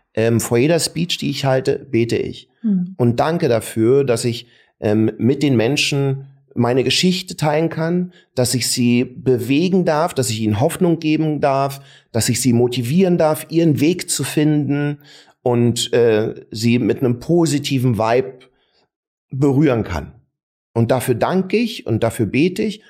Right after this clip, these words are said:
Speaker 1: und dann gehe ich raus. Aber ich bete auch abends zu Hause vorm Schlafengehen. Das gehört für mich einfach dazu, zu der Dankbarkeit und auch der Demut dem Leben gegenüber, was wir leben dürfen. Weil,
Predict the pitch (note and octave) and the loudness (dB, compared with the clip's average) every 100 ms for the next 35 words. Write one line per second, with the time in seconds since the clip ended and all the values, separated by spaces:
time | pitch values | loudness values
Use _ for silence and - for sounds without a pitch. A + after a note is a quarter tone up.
0 | _ _ A#2+ B2+ C3+ C3 A#2+ - G#2 F2+ | _ _ -4 0 0 0 -2 -2 0 -2
1 | - A2 A2+ A#2 B2+ C#3+ D#3+ - C#3 C3+ | -2 -2 -2 -2 -2 0 0 2 0 0
2 | - - _ _ _ _ _ _ _ _ | -6 -20 _ _ _ _ _ _ _ _
3 | - B2 D3+ C#3+ - A#2+ A#2+ D#3+ D3+ B2 | -4 -2 -2 -4 -2 -2 2 0 2 0
4 | - - - C#3 C#3 C#3+ C#3+ E3 - F2+ | -2 -8 -6 -2 0 0 0 0 -2 -4
5 | - F2+ F2+ - A2 C3 - C3+ B2+ B2+ | -4 -6 -8 -2 0 0 0 -2 -2 -2
6 | G2 B2+ B2+ - A2 - C#3+ C#3 C#3+ C#3 | -2 -2 -4 -2 -4 -2 0 2 0 -4
7 | - _ _ - B2 A#2+ A#2 A2+ G#2+ G#2 | -20 _ _ -4 2 2 2 0 -2 -2
8 | D3 D#3 C3 C3 B2+ - A#2+ A#2+ A#2 B2 | -2 -2 -2 -2 -2 -2 -4 -4 -2 -2
9 | G#2 A2 C#3+ D3+ C#3 C#3 - B2 A2+ A2 | 0 2 2 2 0 -4 -6 0 2 4
10 | B2+ D#3 D#3+ B2 C3 B2+ C3 B2 A#2+ - | 2 2 0 0 0 0 0 0 -2 -6
11 | - _ - C#3 - C#3+ B2 C3+ C#3+ F2+ | -20 _ -4 -4 0 2 4 4 4 0
12 | F2 F2 - F#2+ G#2+ A#2 C#3 | -2 -4 -8 -4 0 2 0